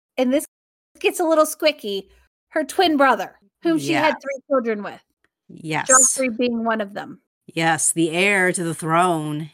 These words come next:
Speaker 2: is not really the heir to the <laughs> throne.
Speaker 1: No, the heir to the throne is actually a Lannister bastard. I
Speaker 2: An
Speaker 1: mean,
Speaker 2: incest baby.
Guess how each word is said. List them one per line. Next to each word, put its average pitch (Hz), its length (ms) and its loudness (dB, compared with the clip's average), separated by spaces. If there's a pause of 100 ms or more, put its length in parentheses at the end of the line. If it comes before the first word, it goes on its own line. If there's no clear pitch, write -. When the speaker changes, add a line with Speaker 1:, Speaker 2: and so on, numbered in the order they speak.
(120)
Speaker 2:
is 165 160 -6
not 202 260 0
really 294 340 2
the 202 140 0
heir 165 200 0
to 180 120 -2
the 151 100 -6
<laughs> - 60 -12
throne. 185 280 -2 (360)
Speaker 1:
No, 254 680 0
the 247 240 -8
heir 277 180 2
to 392 100 -2
the 277 120 -4
throne 320 280 2
is 294 120 4
actually 285 420 0
a 247 80 2
Lannister 269 540 0
bastard. 226 600 -2 (380)
I 233 120 -8
Speaker 2:
An 151 140 -4
Speaker 1:
mean, 151 80 -6
Speaker 2:
incest 214 540 -4
baby. 156 500 0